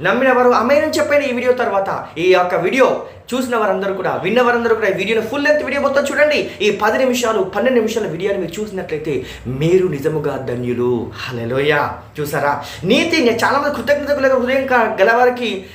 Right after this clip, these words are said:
ఎందుకు కృతజ్ఞత ఉండదు తెలుసా? వారికి నీతి యొక్క అనుభవం లేదు. నీతిని బట్టి వచ్చు న్యా-, ఆయన న్యాయ విధుల మీద ఏముండదు, లక్ష్యము లేదు. కాబట్టి కృతజ్ఞత మనసు ఏమవుతుందంట? ఆ,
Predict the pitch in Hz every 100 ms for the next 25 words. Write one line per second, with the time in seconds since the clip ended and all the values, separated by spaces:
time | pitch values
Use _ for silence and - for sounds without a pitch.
0 | - 247 339 254 240 285 294 254 247 240
1 | 214 214 175 170 - 165 240 - 269 202
2 | 269 330 269 262 214 214 254 262 175 185
3 | 262 - - - - - - - - 190
4 | 311 330 311 262 262 262 240 247 185 175
5 | 180 226 240 175 185 262 262 262 262 262
6 | 233 220 156 - - 180 254 311 302 349
7 | 302 190 - 143 147 - - 240 240 185
8 | 196 - 240 170 170 165 165 151 - 190
9 | 196 214 214 202 160 180 196 147 143 185
10 | 220 214 208 247 302 247 - - - -
11 | 123 127 117